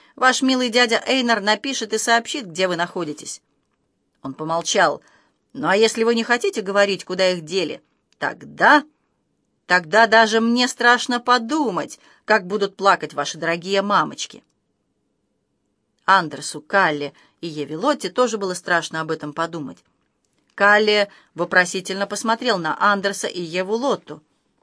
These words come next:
Они кивнули. Положение безвыходное.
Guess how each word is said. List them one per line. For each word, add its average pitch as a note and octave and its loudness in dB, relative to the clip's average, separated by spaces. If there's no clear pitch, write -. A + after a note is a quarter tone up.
Они A3+ 0
кивнули. C#3+ -10
Положение A#3 0
безвыходное. D3 -10